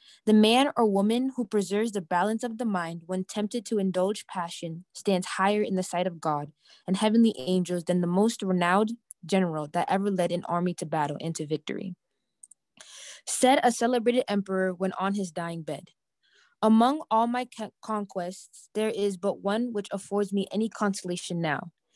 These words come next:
and that is the conquest I have gained over my own turbulent temper." Alexander and Caesar found it easier to subdue a world than to subdue themselves.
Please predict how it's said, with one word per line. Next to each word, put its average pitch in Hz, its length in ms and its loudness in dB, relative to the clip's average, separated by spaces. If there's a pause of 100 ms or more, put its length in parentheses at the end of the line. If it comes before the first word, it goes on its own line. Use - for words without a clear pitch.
(240)
and 202 160 6
that 214 200 6
is 233 140 4
the 202 80 -2
conquest 214 460 -4
I - 100 -4
have 185 200 -6
gained 190 360 -4
over 196 160 -2
my 180 260 -2
own 196 220 -4
turbulent 190 540 -6
temper." - 380 -16 (1600)
Alexander 208 720 0
and 202 140 -6
Caesar 180 640 -8
found 208 260 2
it 185 100 0
easier 226 360 2
to 240 100 0
subdue 202 480 0
a 214 40 6
world 165 440 -2 (140)
than 185 240 0
to 185 100 -4
subdue 180 340 -2
themselves. - 680 -4